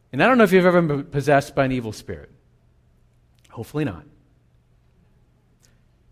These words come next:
But I can tell you one time, this is years ago, this is back on the East Coast, I was helping with a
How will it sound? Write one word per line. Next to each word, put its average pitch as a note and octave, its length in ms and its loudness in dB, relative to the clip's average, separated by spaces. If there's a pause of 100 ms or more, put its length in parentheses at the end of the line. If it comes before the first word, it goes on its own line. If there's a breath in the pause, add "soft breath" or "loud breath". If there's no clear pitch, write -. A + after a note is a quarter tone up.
But B2+ 120 -2
I D3+ 40 0
can E3 140 -2
tell D#3 160 2
you C#3 140 2
one C#3 200 0
time, B2+ 240 -6
this C3 80 -4
is A#2 160 -8
years B2+ 220 -4
ago, G#2+ 180 -8
this A#2 100 -10
is A2 60 -14
back A2+ 220 -6
on A2+ 80 -10
the G#2+ 80 -12
East G#2 240 -16
Coast, A2 280 -10
I A2 60 -10
was G#2+ 240 -14 (560 soft breath)
helping C3 500 -4
with A#2 200 -12
a G#2 160 -12